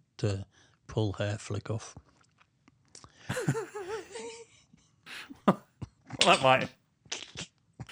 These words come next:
Speaker 2: bring recording to an end, but, um,
Speaker 1: <laughs> That's a, that,
Speaker 2: yes,
Speaker 1: that'd
Speaker 2: I
Speaker 1: be
Speaker 2: think
Speaker 1: a
Speaker 2: so.
Speaker 1: dangerous practice.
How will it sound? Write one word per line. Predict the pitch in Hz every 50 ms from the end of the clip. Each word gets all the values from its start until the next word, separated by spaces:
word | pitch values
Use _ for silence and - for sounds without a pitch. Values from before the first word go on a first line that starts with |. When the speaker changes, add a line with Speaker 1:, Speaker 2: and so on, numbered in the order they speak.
| - - - - - -
Speaker 2:
bring | 160 147 135
recording | 127 120 - 139 127 120 123 123 120
to | - 131 -
an | 160
end, | 160 123 147 185 185 -
but, | 156 127 - - - - - - - - - - - - -
um, | 170 175 185 180 156 127 - - - - -
Speaker 1:
<laughs> | - - - -
That's | - 135 - 147
a, | 139
that, | - 139 214
Speaker 2:
yes, | 185 -
Speaker 1:
that'd | 165 160 143 143 135
Speaker 2:
I | -
Speaker 1:
be | 147
Speaker 2:
think | 127 120 117
Speaker 1:
a |
Speaker 2:
so. | 113 127
Speaker 1:
dangerous | 123 123 120 120 113 113 113 113 107 -
practice. | - - - 113 110 - - - - 135 - -